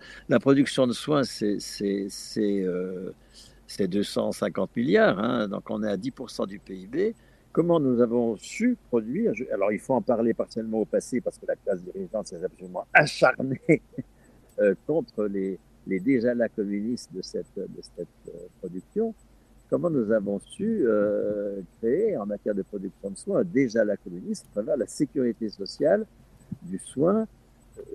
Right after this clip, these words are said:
j'en parle parce que c'est sur ce modèle-là qu'effectivement, à Réseau Salariat, et pas qu'à Réseau Salariat, hein, c'est,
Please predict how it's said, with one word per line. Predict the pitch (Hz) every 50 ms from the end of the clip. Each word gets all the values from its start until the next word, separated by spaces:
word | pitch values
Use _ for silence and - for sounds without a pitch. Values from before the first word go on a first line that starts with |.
| - - - - - -
j'en | 117 113
parle | 101 - - 208 208
parce | - 143 - -
que | - 127
c'est | - - 135 117
sur | - - - 202 -
ce | - - 156 143
modèle-là | 131 127 113 104 110 107 107 113 139 185 208
qu'effectivement, | 190 - 123 - - 110 - _ - 113 107 127 160 180 202 202 180 135 104
à | 98 90
Réseau | 92 107 95 95 104 95
Salariat, | - - 104 104 104 98 101 98 98 98 107 - -
et | 117 -
pas | - - 95
qu'à | - 107 90
Réseau | 85 87 - 90 82
Salariat, | - - 87 85 80 92 104 139 143 113 92 85 87 92
hein, | 101 101
c'est, | 92 - - - 101 98 92 92